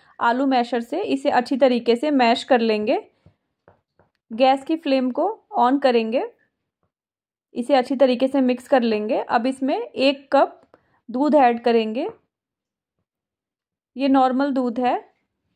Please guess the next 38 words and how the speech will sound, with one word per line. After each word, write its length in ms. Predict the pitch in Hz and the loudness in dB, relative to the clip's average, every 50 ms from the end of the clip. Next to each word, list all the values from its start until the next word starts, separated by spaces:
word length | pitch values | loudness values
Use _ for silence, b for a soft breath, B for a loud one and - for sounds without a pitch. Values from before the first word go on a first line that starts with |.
| _ _ _ _ _ _ _ _ _ _ _ _ _ _ _ _ _ _ _ _ _ _ _ - | _ _ _ _ _ _ _ _ _ _ _ _ _ _ _ _ _ _ _ _ _ _ _ -2
अगर 220 | - 240 254 285 311 | 0 2 4 6 6
आप 120 | 302 294 | 4 4
दूध 240 | 240 269 285 294 - | 2 0 0 0 2
का 100 | - 311 294 | 2 2 2
इस्तेमाल 480 | 285 294 311 294 277 285 277 285 277 | 2 2 0 2 4 4 4 2 2
नहीं 200 | 262 269 277 302 | 0 0 -2 -2
करना 300 | 277 285 247 226 226 226 226 | -2 -2 0 0 0 0 0
चाहते 320 | 247 233 233 226 - 226 | 0 0 0 0 -2 -2
हैं 220 | 233 240 269 - - | -2 -2 -2 -4 -4
तो 100 | - 294 | -4 0
आप 240 | - - 247 247 - - | 0 0 0 -2 -2 0
चार 220 | 277 247 247 269 | 0 2 2 0
बड़े 220 | 240 269 254 233 240 | 0 -2 -4 -4 -4
चम्मच 380 | - 247 226 220 247 320 - - | -6 -6 -6 -6 -6 -8 -6 -4
मिल्क 240 | 262 262 262 254 - - | -4 -4 -4 -4 -4 -2
पाउडर 340 | 269 247 233 233 254 254 247 | 0 0 2 0 0 -2 -4
भी 160 | 240 254 254 | -4 -6 -6
यूज़ 280 | 247 240 240 240 233 - | -6 -6 -6 -8 -6 -6
कर 160 | 240 226 220 | -6 -6 -6
सकते 380 | - 233 214 214 _ - 214 | -6 -8 -8 -8 _ -6 -4
हैं। 180 | 226 233 277 381 - _ _ _ _ _ _ _ _ _ _ - | -4 -4 -6 -8 -12 _ _ _ _ _ _ _ _ _ _ -2
अब 180 | 240 247 233 | -2 0 0
इसमें 340 | 269 262 - 247 254 285 349 - - | -2 -4 -4 -6 -6 -6 -6 -6 -4
तीन 240 | 285 277 277 294 | -2 0 0 2
बड़े 200 | 254 262 247 240 | 2 2 2 2
चम्मच 380 | 240 - 254 233 226 240 294 330 | 0 0 -2 0 0 0 0 2
डेसिकेटेड 600 | 240 269 269 269 269 240 254 240 220 262 277 254 | 2 0 0 0 -2 -2 -2 0 0 0 -2 0
कोकोनट 440 | - 254 240 240 - 254 254 262 254 - | 0 0 2 2 2 0 0 0 0 0
ऐड 220 | 233 220 220 226 | 2 2 2 0
कर 160 | - 233 220 208 | -2 -4 -4 -2
देंगे। 320 | 208 214 214 208 214 269 381 - _ _ _ _ _ _ _ _ _ _ _ _ _ _ _ _ _ _ _ _ _ _ | -4 -4 -4 -4 -4 -6 -6 -6 _ _ _ _ _ _ _ _ _ _ _ _ _ _ _ _ _ _ _ _ _ _
अपनी 280 | - 233 233 269 269 302 | -4 -2 0 2 4 4
मनपसंद 560 | 277 285 285 285 285 294 294 - 277 262 247 | 4 4 4 4 2 2 2 2 0 0 2
के 100 | 277 277 | 2 2
ड्राई 280 | 240 233 262 247 240 247 | 2 2 2 2 2 0
फ्रूट 300 | 254 - 269 277 254 262 | 0 0 0 0 2 4
ऐड 220 | 247 220 214 220 | 2 2 2 0
करेंगे। 400 | - 226 220 214 208 214 269 370 | 0 0 0 0 -2 -2 -2 -2